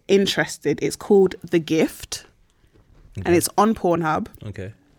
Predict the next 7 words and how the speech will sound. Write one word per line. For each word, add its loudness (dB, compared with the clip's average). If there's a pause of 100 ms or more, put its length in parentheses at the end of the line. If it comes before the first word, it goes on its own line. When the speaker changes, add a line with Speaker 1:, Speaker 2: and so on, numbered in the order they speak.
(500)
Speaker 1:
And 2 (1700)
that 4
entire 4 (920)
film, 0 (200)
I -4
Speaker 2:
Mm-hmm. -6
Speaker 1:
guess, -6